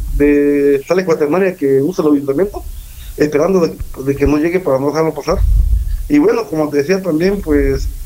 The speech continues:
eh, La Rinconada también necesitaba su, su sanitización hoy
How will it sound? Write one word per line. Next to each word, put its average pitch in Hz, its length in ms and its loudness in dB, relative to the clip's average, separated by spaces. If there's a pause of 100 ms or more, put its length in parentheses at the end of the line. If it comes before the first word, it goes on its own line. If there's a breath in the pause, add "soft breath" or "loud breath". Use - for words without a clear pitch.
(340 loud breath)
eh, 139 200 4
La 143 120 0
Rinconada 156 420 0
también 202 260 2
necesitaba 185 480 0
su, 156 480 0 (1160 loud breath)
su 151 760 0
sanitización 160 600 0
hoy 349 220 -2